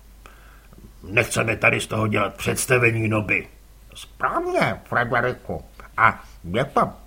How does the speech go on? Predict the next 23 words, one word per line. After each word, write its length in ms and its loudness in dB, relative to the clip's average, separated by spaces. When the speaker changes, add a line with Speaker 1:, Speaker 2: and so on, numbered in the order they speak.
Speaker 2:
Cecil, 720 0
díky. 580 -2
Speaker 1:
Cecil? 840 2
Speaker 2:
To 120 -2
je 140 2
mý 360 -4
křestní 600 -4
jméno. 680 0
Speaker 1:
No, 460 4
tak 280 -4
ať 120 2
tě 140 0
teda 260 2
potvím. 580 -2
Jenom 320 2
laskavě 480 2
nezapomeň, 840 4
kdo 260 2
je 120 8
tady 240 4
nadřízený 680 2
civil, 400 4
jasný? 640 4